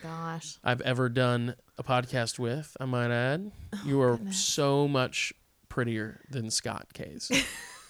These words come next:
Speaker 2: Like, and I don't even care if Scott listens to this and hears me say it. I'll
Speaker 1: Yeah,
Speaker 2: say it.
Speaker 1: I hope
Speaker 2: I'll, I'd
Speaker 1: Scott's
Speaker 2: say
Speaker 1: not
Speaker 2: it to his
Speaker 1: offended.
Speaker 2: face. I'd say it right to his face.
Speaker 1: Okay.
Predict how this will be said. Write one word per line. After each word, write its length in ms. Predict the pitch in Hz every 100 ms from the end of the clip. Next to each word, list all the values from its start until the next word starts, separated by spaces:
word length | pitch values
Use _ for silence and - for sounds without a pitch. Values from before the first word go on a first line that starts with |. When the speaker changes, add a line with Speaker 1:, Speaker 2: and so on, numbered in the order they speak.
| - - 554 - 571 - - - - - - - - -
Speaker 2:
Like, 300 | 123 117 - -
and 160 | 131 135
I 100 | 151
don't 100 | 147
even 120 | 131
care 140 | 139
if 60 | 123
Scott 220 | 143 -
listens 320 | 139 139 120
to 60 | 123
this 260 | 117 113
and 80 | 127
hears 200 | 131 135
me 80 | 135
say 220 | - 73
it. 80 | -
I'll 160 | 120 135
Speaker 1:
Yeah, 80 |
Speaker 2:
say 120 | 135 131
it. 0 |
Speaker 1:
I 20 |
hope 60 | -
Speaker 2:
I'll, 60 |
I'd 40 | 151
Speaker 1:
Scott's 260 | - 156 -
Speaker 2:
say 100 | 151
Speaker 1:
not 60 |
Speaker 2:
it 80 | 151
to 80 | -
his 120 | 151
Speaker 1:
offended. 200 | 196 165
Speaker 2:
face. 180 | 180 -
I'd 140 | 143
say 120 | - 131
it 80 |
right 220 | 135 135 -
to 120 | 147
his 100 | -
face. 260 | - 240 269
Speaker 1:
Okay. 220 | -